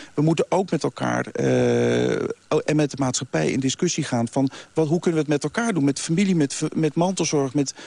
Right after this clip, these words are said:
met vrijwilligers, want we kunnen er niet alleen. We hebben soms ook het idee, ik breng mijn moeder naar het verpleeghuis, hier heb je er, regel je het verder.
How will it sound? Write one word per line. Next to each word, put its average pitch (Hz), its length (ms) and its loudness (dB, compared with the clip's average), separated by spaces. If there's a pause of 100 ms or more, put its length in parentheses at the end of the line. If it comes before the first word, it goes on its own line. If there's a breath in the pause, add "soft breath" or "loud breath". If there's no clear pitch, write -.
(140 loud breath)
met 156 160 0
vrijwilligers, 156 560 0
want 143 180 -2
we 147 140 -6
kunnen 202 280 2
er 151 60 -2
niet 139 220 0
alleen. 120 200 2
We - 260 -20
hebben 156 200 0
soms 160 220 0
ook 170 120 0
het 156 100 -4
idee, 151 400 2
ik 151 160 -6
breng 151 160 0
mijn 143 140 2
moeder 160 180 0
naar 147 100 2
het 127 80 -4
verpleeghuis, 151 680 -4 (200 loud breath)
hier 160 160 2
heb 165 140 0
je 156 80 -8
er, 143 180 2 (160 loud breath)
regel 156 360 0
je 143 60 4
het 135 80 -2
verder. 131 320 0